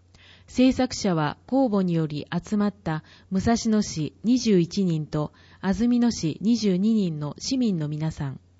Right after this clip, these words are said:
型に参加者の手や指を押し付け、オブジェの模様を作りました。完成は九月頃で、本庁舎のエントランスに設置される予定です。交流に参加した佐下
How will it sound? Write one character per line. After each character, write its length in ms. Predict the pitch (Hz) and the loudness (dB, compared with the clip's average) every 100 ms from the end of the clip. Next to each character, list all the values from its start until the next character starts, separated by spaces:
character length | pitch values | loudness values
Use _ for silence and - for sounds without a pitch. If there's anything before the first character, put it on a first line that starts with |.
| _ _ _ - _ _ _ | _ _ _ -20 _ _ _
型 320 | 220 214 247 | -4 2 2
に 280 | 220 165 - - | 4 2 -2 -12
参 300 | - 220 247 | -2 0 2
加 120 | 240 | 0
者 160 | 262 208 | 0 0
の 200 | 170 151 | 0 -2
手 200 | - 254 | 0 2
や 160 | 233 170 | 4 2
指 380 | 165 175 240 | 0 2 2
を 80 | 208 | 2
押 120 | 165 | 0
し 100 | - | -4
付 400 | 175 - 165 151 | -8 -8 -4 -4
け、 20 | - - - - - | -6 -18 -20 -20 -4
オ 120 | 269 | 0
ブ 120 | 240 | 0
ジ 140 | 202 175 | 0 0
ェ 20 | |
の 140 | 156 | 0
模 140 | 151 180 | 0 2
様 260 | 214 214 | 4 4
を 80 | 208 | 0
作 240 | 208 - | -2 -2
り 100 | 190 | 0
ま 140 | 185 185 | 0 0
し 120 | - | -4
た。 200 | 143 139 - _ _ _ _ _ _ _ _ | -8 -10 -14 _ _ _ _ _ _ _ _
完 240 | 233 254 | 2 4
成 240 | 247 262 247 | 4 4 6
は 100 | 240 | 4
九 140 | 220 | 0
月 260 | 233 240 240 | 0 0 0
頃 260 | 233 185 | 2 2
で、 240 | 160 151 - - _ | 0 -2 -6 -20 _
本 260 | 226 254 | 0 2
庁 220 | 240 269 254 | 2 2 2
舎 160 | 185 | 2
の 160 | 160 156 | 0 0
エ 140 | 220 | 0
ン 60 | 226 | 2
ト 120 | 190 | 2
ラ 140 | 170 | 2
ン 40 | 156 | 0
ス 140 | - | -2
に 160 | 180 - | -2 -2
設 300 | - 185 185 | -4 -4 -4
置 0 | |
さ 140 | - 185 | -6 0
れ 140 | 180 | 0
る 80 | 175 | 2
予 140 | 175 | 0
定 220 | 170 170 160 | 0 -2 -2
で 140 | 160 | -4
す。 220 | - - _ _ _ _ _ _ _ _ _ _ - | -6 -16 _ _ _ _ _ _ _ _ _ _ 4
交 220 | 247 254 | 6 8
流 120 | 254 | 6
に 140 | 240 | 4
参 260 | 233 220 214 | 2 2 2
加 120 | 214 | 0
し 140 | 196 - | -2 0
た 280 | 190 190 - - - _ | 0 0 -4 -20 -20 _
佐 220 | - 262 | 0 0
下 420 | 262 - 170 151 | 0 -2 -2 -2